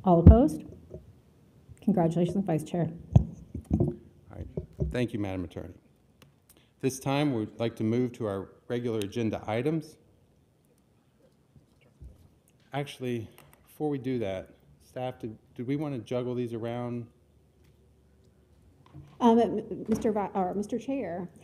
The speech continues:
Speaker 3: um, we have received a request for a continuance for the applicant for, um, item two. And so if you would like to entertain that request at this time, um, I, I believe,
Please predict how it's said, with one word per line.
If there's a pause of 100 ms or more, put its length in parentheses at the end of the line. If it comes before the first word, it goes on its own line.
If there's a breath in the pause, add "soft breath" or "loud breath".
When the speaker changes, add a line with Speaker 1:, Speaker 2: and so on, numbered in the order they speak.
(160 soft breath)
Speaker 3:
um,
we
have
received
a
request
for
a
continuance
for
the
applicant (220)
for, (140)
um,
item
two. (300 soft breath)
And
so
if
you
would
like
to
entertain
that
request
at
this
time,
um,
I,
I
believe,